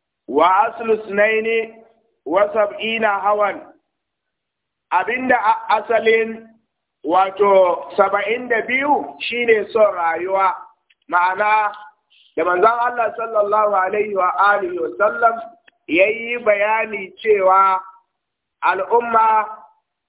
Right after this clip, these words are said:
ta Yahudu za su kasu kashi saba'in da ɗaya, al'ummar Nasara za su kasu kashi saba'in da biyu, al'ummar Annabi sallallahu alaihi wa sallam za su kashi kashi saba'in da uku,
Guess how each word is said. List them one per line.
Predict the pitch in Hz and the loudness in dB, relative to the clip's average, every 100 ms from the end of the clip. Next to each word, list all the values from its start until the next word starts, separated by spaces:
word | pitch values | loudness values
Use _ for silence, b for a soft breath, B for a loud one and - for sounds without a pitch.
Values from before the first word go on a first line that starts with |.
| _ | _
ta | 196 208 214 214 - | 0 2 0 -4 0
Yahudu | 170 185 208 220 190 160 - - - 165 | 2 4 0 -6 -8 -8 -8 -12 -2 2
za | 208 233 | 2 0
su | 233 226 | 0 -2
kasu | - | 0
kashi | 233 226 220 | -2 -2 -2
saba'in | 202 196 196 220 | 0 0 0 -2
da | 208 190 | -2 -2
ɗaya, | 196 208 202 196 - _ _ _ _ _ _ _ | 2 4 4 0 -10 _ _ _ _ _ _ _
al'ummar | 160 185 196 233 233 | -4 -4 -4 -4 -4
Nasara | 214 202 202 214 220 220 220 214 - - _ _ _ | -2 -4 0 2 2 2 2 0 -4 -16 _ _ _
za | 170 214 226 - | 0 0 0 -4
su | 214 | -6
kasu | 196 - | -6 -2
kashi | 226 220 202 | -2 -2 0
saba'in | 202 196 190 220 | 2 2 0 -2
da | 202 | -2
biyu, | - 214 214 220 214 _ _ _ _ | -2 -2 -2 -2 -6 _ _ _ _
al'ummar | 156 190 220 240 233 | -2 0 -2 0 -2
Annabi | 208 214 226 226 | -4 -8 -10 -2
sallallahu | 220 220 208 208 214 208 | 0 2 2 4 2 0
alaihi | 196 196 214 214 | -2 -2 -4 -4
wa | 196 190 | -6 -2
sallam | 214 220 214 208 - _ _ _ - 156 | -2 0 -2 -2 -8 _ _ _ -2 2
za | 208 226 226 | 2 0 -4
su | 226 | -4
kashi | 196 - | -4 -2
kashi | 226 226 202 | -2 -2 -4
saba'in | 208 196 190 220 | -2 -2 -2 -2
da | 214 202 | -2 0
uku, | 214 - 202 | -2 -4 -8